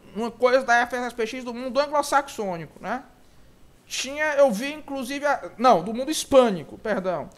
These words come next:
Tinha inclusive a seguinte pergunta: casa de, eu ser dono de uma casa de swing é prostituição? Né?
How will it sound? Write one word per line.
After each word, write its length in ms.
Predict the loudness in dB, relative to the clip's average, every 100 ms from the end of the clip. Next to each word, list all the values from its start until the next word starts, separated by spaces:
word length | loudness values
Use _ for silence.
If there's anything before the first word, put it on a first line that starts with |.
| -20 -20 -16
Tinha 160 | -10 -8
inclusive 260 | -4 0
a 60 | 0
seguinte 420 | -2 -10 -12 -6
pergunta: 720 | -2 0 -2 -4 -8 -10 -12 -14 -20 _ -20 -20 -20 _ -20 -8
casa 580 | 4 8 8 8 4 -2
de, 220 | -4 -12 2
eu 180 | 2
ser 360 | 2 -2 2 2 2
dono 500 | 0 0 -2 -6 -12
de 100 | -10
uma 140 | -10
casa 360 | -4 2 2 2
de 120 | -10
swing 760 | -12 -8 -6 -4 -4 -4 -8 -14
é 140 | -12
prostituição? 920 | -10 -10 -10 -12 -16 -18 -14 -12 -12 -16 -20 -20 -20 -20 -20 -20 -20 -20 -20 -20 -20 -20 -20 -20 _ _ -20 -20 -20 -20 -20 -20 _ _ -20 -20 _ _ -20 -20 -20 _ -20 -18
Né? 240 | -16 -16